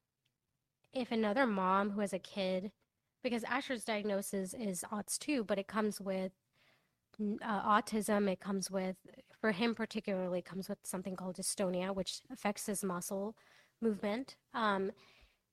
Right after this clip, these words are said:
and so when I share about it, it's advocating for the things that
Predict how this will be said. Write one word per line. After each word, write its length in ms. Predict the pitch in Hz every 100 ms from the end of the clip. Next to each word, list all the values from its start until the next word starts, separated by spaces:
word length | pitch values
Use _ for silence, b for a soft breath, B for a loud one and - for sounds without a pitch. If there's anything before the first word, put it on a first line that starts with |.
| _ _ -
and 120 | 233
so 120 | -
when 100 | 247
I 80 | 220
share 380 | - - 339 339
about 260 | 214 185 190
it, 140 | 226
it's 220 | 220 -
advocating 880 | 202 202 196 - 208 202 190 190 208 - _ _ _
for 420 | - - 226 202 185
the 140 | 190
things 520 | - - 190 190 180
that 360 | 185 180 185